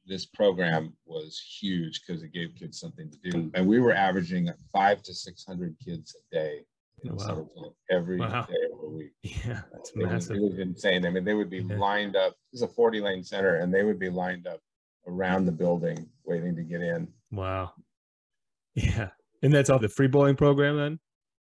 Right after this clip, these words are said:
Speaker 1: Yeah, that's one,
Speaker 2: Mm-hmm.
Speaker 1: there's one free game a day. It includes shoes. And I remember the first time we did it here at Victory Lanes, George Pappas was, is very cheap. And there's no other way to put that. And he wouldn't even be offended if I said that,
Speaker 2: Mm-hmm.
Speaker 1: 'cause he is. He's very frugal.
Speaker 2: <laughs>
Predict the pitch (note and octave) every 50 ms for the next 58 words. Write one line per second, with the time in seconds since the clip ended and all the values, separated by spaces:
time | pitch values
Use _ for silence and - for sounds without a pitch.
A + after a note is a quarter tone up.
0 | _ _ _ A#2+ A2 G2+ G2+ G#2 G#2 G#2 G2+ - - A2 A#2+ B2 B2 B2+ A2+ A2+
1 | A2+ G#2+ G#2+ C3 C3+ C3+ C3 - C#3 B2+ C3 B2+ B2+ B2+ A#2 A2 G#2 G2 G2 G2+
2 | G2 F#2 F#2+ F#2 _ G#2 G2+ G2+ G2 - - - F#2 F2+ F2+ F2 - _ G2+ G#2+
3 | A2+ A#2 A#2+ C#3 D3+ D3+ D3+ C3+ - - C#3 B2 A2 - B2 A#2 A#2 A2+ G#2 G2
4 | A2 G#2+ G#2+ G#2 G2 - _ _ _ _ A#2 A#2 A2 G#2+ G2+ G2 F2 E2+ F#2+ G2+
5 | - - G2+ F#2+ F#2 F#2+ F#2+ F2+ F2 _ _ _ _ _ _ _ - C3+ C#3+ C#3
6 | - - B2+ A#2+ A#2 - A2 G2 - - F#2 F2+ F2 F2 _ _ - F#2 F2+ F2
7 | E2 - - E2+ G#2+ G2+ F#2+ F#2 F2 - - F2+ E2+ D#2+ _ _ _ _ F#2+ F2+
8 | F2 F2 F2 F#2 F#2 F#2+ F2 E2+ D#2+ - D#2+ A2+ - _ E2+ E2 - - D#2 D#2+
9 | - _ _ _ G2 G2+ A2+ B2 B2 B2+ A#2 A2 A2 G#2 G2+ G2+ G2 F2 - -
10 | F#2 E2+ E2+ E2 D#2 - E2+ E2 E2 E2 - - - C3 B2 - D#2+ - A2 G#2+
11 | - G#2 G2+ - - G2+ F#2 D#2 - D#2 - - - F#2+ F#2 F2 G#2+ G#2 G2 F#2
12 | F2 - - F2+ E2 D2+ D#2 D2 - -